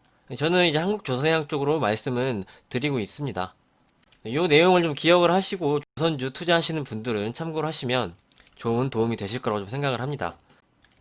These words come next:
제가 다음에 말씀을 드리면 잊어먹을 수가 있어서 오늘 생각난 김에 이 조선주에 대한 환율 부분까지 오늘은 좀 말씀을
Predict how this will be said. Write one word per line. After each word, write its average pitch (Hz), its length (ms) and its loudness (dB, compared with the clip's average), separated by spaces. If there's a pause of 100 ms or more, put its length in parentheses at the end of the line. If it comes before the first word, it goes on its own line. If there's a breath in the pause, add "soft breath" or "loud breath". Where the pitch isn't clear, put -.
(200)
제가 165 200 2
다음에 196 420 10
말씀을 143 440 6
드리면 131 340 2
잊어먹을 165 420 6
수가 127 220 -2
있어서 107 400 0
오늘 104 200 2
생각난 147 480 0
김에 98 420 -2 (280 soft breath)
이 113 100 -16
조선주에 117 420 -2
대한 104 200 2
환율 165 320 -2
부분까지 120 1000 -6
오늘은 104 280 -2
좀 101 100 -10
말씀을 95 460 -4